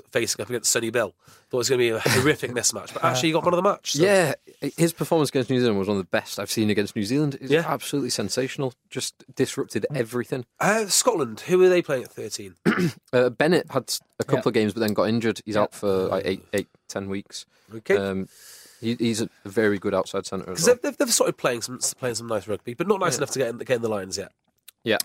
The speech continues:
Speaker 3: So
Speaker 1: Call
Speaker 3: Jamie
Speaker 1: yourselves.
Speaker 3: Roberts and who do we go with?
Speaker 2: Uh, Henshaw.
Speaker 3: Henshaw.
Speaker 2: Robbie Henshaw.
Speaker 3: Yeah, he was good. Uh, at ten. Tough one, this.
Speaker 1: Well, it is tough
Speaker 3: It's
Speaker 1: if
Speaker 3: not at all.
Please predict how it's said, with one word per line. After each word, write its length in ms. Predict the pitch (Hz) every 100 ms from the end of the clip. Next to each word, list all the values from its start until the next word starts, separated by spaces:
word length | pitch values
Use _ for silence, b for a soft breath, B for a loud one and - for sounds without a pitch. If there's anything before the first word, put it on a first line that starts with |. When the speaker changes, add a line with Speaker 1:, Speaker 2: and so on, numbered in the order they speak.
| -
Speaker 3:
So 140 | -
Speaker 1:
Call 80 | 180
Speaker 3:
Jamie 260 | - 220 190
Speaker 1:
yourselves. 200 | 190 185
Speaker 3:
Roberts 160 | 180
and 260 | - 180 175
who 160 | 180 180
do 60 |
we 60 | 170
go 120 | 180
with? 240 | 175 170 - _ _
Speaker 2:
Uh, 460 | 107 110 110 110 110
Henshaw. 420 | 123 117 - 101 92 - -
Speaker 3:
Henshaw. 360 | 123 - -
Speaker 2:
Robbie 180 | 110 104
Henshaw. 420 | 107 104 107 92 -
Speaker 3:
Yeah, 200 | 69 55
he 120 | -
was 120 | 139
good. 200 | 127 - - B B B
Uh, 340 | - 156 160 - _
at 360 | 208 - - -
ten. 520 | - 160 143 135 127 117 b b b _
Tough 240 | - 175
one, 160 | - 127
this. 300 | 135 147 - _ B B
Speaker 1:
Well, 220 | - 180 - -
it 220 | 170 - _ _ _ -
is 240 | 254 180
tough 680 | - 127 113 - - - - _
Speaker 3:
It's 140 | 160
Speaker 1:
if 60 | 151
Speaker 3:
not 100 | 123
at 140 | -
all. 200 | 135 113